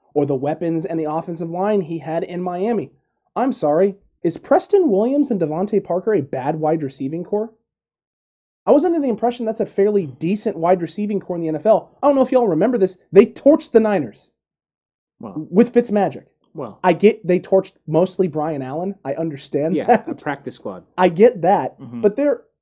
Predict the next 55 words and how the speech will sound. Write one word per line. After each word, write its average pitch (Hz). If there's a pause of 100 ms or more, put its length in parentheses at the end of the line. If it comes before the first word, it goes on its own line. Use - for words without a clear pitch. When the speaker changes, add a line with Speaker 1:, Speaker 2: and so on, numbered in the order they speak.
(140)
Speaker 1:
they're 185
still 240
a 170
good 170
wide 160
receiver 156
combination, 143
and 151
they 185
still 277
did 208
a 220
lot 185
of 170
good 180
things 233
and 214
beat 277
a 277
lot 233
of 226
good 214
teams 254
last 285
year. - (280)
Speaker 2:
Mm-hmm. 120
Speaker 1:
They 247
were 262
in 269
the 262
playoff 226
hunt 208
for 190
most 175
of 165
last 156
season, 165
and 165
the 165
really 220
thing, 240
the 196
only 196
upgrade 196
is 170
they 165 (320)
picked 151
up 165
a -
couple 185
offensive 196
linemen 170 (160)
and 156
gave 160
Fitzmagic 185